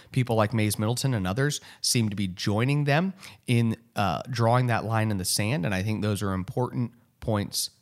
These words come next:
to make. So at the end of the day, if the Second Amendment matters to you, if guns matter to you, uh, then I would encourage you to stay very closely tuned to what's going on in Texas. I'd also encourage you to contact the lieutenant governor and the governor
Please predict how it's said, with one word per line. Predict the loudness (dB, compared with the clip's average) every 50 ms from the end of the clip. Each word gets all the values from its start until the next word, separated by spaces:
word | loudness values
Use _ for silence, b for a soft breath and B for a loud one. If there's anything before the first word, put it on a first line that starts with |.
| _ _
to | -4 -2
make. | -2 -2 -2 -6 -8 -12 -20 -20 _ _ B B B B B
So | B 0 0 0
at | 2 4
the | 6 6
end | 6 6
of | 4
the | 4
day, | 4 4 4 4 2
if | 2
the | 2 0
Second | 2 2 2 4 4 4
Amendment | 4 6 4 4 4 4
matters | 4 4 4 4 2 0
to | 0 0
you, | 2 4 4 4 2 0 B B B B B
if | -8 -8 -8 -6 0
guns | 2 4 6 6 4 4 2
matter | 4 4 4 4 4 2
to | 2
you, | 4 4 4 4 4 2 0 B B B B B -2
uh, | 0 2 2 2
then | 2 0 0 0
I | 0 2 2 2 2
would | 2 2 2 2 2
encourage | 0 0 -2 -2 0 0 2 2 2 2 0
you | 0
to | 0 0
stay | -2 -2 0 0 -2 -2 -6 _
very | -4 0 2 4 4 4 4 2
closely | 0 -2 0 0 0 2 0 0 -2
tuned | -4 -2 0 0 0 0 0
to | 0
what's | 0 0 0 0 -2
going | -2 -2 0 0 0
on | 0 0
in | 0 0
Texas. | -2 -2 -2 -2 -2 -2 -2
I'd | 0 4
also | 4 4 4 4 2
encourage | 0 0 0 0 0 0 0 -2
you | -4
to | -4
contact | -2 -2 -2 -2 0 0 -2 -2 -4 -8 B B B B B -8
the | -2
lieutenant | 0 0 0 2 0 0 0 0
governor | 0 0 0 0 -2
and | -2
the | -2
governor | -2 -2 -2 -2 -4 -8 -14